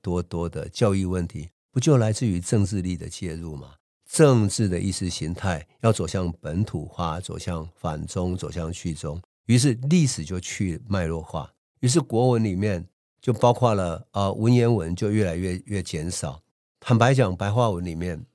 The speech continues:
有许多，我真的觉得那些编教材的人很可怜，特别是教育第一线的老师也很可怜。为什么？他们知道说你选了某一些太古老的、太文言的，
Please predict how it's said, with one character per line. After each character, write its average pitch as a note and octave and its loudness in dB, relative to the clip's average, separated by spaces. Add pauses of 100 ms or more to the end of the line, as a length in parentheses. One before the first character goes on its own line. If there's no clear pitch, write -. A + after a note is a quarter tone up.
(100)
有 C#3 0
许 F#2 -4
多， G#2+ -6 (360)
我 A#2+ 4
真 G3 2
的 F#3 4
觉 A2+ -2
得 G#2+ 0 (340)
那 F#3 6
些 F3 6
编 F3 6
教 D#3 6
材 E2+ -2
的 F2+ -4
人 F2+ -2
很 F2+ -2
可 C#2+ -6
怜， D2 -14 (380)
特 D3 2
别 G#2 2
是 G2 -2 (460)
教 C3+ 8
育 A#2+ 6
第 B2+ 4
一 - 4
线 A2 2
的 F2 -4
老 D#2+ -6
师 A#2+ -6
也 B2+ 0
很 B2+ 2
可 G#2 -6
怜。 E2+ -6
为 C3 2
什 F#2 -2
么？ C#2+ -12 (380)
他 G#3 4
们 G#3 12
知 D3+ 2
道 C#3+ 8
说 B2+ 4
你 B2 6
选 G2+ 0
了 F#2 -2
某 E2 -2
一 F2+ -4
些 G2+ -2 (360)
太 B2 4
古 G#2+ 0
老 A2+ 6
的、 G#2 -2
太 B2 4
文 A2 4
言 E2+ 2
的， D#2 -6